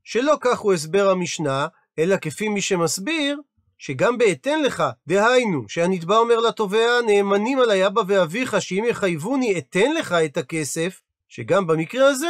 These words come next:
נחלקו התנאים, שלפי חכמים, הנתבע אינו יכול לחזור בו,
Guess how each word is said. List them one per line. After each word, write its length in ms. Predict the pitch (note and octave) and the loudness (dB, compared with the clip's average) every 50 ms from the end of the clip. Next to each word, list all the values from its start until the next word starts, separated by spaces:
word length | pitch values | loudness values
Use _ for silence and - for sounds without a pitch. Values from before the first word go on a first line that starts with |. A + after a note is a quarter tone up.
| E4+ | -2
נחלקו 420 | E4 C#4+ - D4 C#4+ - - C4+ B3+ | -4 -4 -4 -6 -4 -2 2 2 2
התנאים, 500 | B3 - B3+ A#3+ A#3 A3+ A3+ G#3+ G#3 G#3 _ _ _ _ _ | 2 2 2 4 4 2 2 0 -4 -8 _ _ _ _ _
שלפי 460 | - - A#2+ C3 C#3+ - - C4+ A#3+ | -16 -10 -6 -6 -6 -4 -4 -4 -2
חכמים, 680 | - A3+ - - F#3+ F3 D#3+ D3 D3 D#3+ F#3+ B3 C4 B3+ _ _ - | -2 -2 0 0 0 0 0 0 2 2 0 0 -2 -6 _ _ -6
הנתבע 460 | C#3 D3+ E3 D#3 - G#3+ C#4 E4 D4 | -4 -4 -4 -4 -6 -4 0 0 2
אינו 320 | B3 A3+ A#3 B3 C4 B3+ | 2 2 2 2 4 4
יכול 360 | A#3+ G#3+ - - G3+ G#3 F#3+ | 4 4 2 0 -2 0 0
לחזור 440 | F3 C3 C3+ C3+ C3+ E3 E3 D#3 D3+ | 0 0 -2 -4 -2 0 0 0 0
בו, 280 | D3+ D3 D#3 F#3 A#3 | 0 0 0 -2 -2